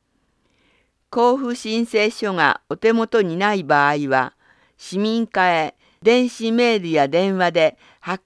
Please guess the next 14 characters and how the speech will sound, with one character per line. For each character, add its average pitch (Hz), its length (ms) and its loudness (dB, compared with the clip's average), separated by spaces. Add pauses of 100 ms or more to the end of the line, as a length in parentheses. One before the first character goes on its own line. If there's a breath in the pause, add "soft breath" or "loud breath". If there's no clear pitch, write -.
行 214 440 2
を - 140 -2
依 170 120 -6
頼 214 260 2
し - 100 -20
て 196 120 -4
く 185 100 -14
だ 170 140 -2
さ 151 240 -4
い。 - 140 -10 (920)
か 214 120 -6
っ 240 40 -4 (100)
こ 160 120 0
三、 143 400 -6